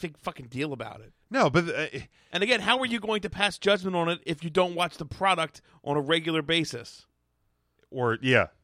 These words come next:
Speaker 2: I, I guess the thing, too. I don't watch it, but fuck you, W W E.
Speaker 1: Right.
Speaker 2: Well,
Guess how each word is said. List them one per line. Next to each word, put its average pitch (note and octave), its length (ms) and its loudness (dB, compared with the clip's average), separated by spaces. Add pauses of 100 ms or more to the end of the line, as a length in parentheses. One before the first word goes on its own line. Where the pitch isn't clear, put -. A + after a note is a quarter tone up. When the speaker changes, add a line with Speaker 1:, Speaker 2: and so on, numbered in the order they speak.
(140)
Speaker 2:
I, B2+ 100 -4 (560)
I C#3+ 100 4
guess D3+ 200 4
the D3 100 0
thing, C3 220 4
too. B2+ 240 2
I D#3+ 100 10
don't B3 140 8
watch F3+ 280 6
it, G2+ 200 -2 (420)
but A#2 160 -2 (580)
fuck B3 240 6
you, F3+ 200 0
W B2 320 4
W A2+ 400 2
E. B2+ 200 0
Speaker 1:
Right. A#2 300 -8 (240)
Speaker 2:
Well, A3+ 220 4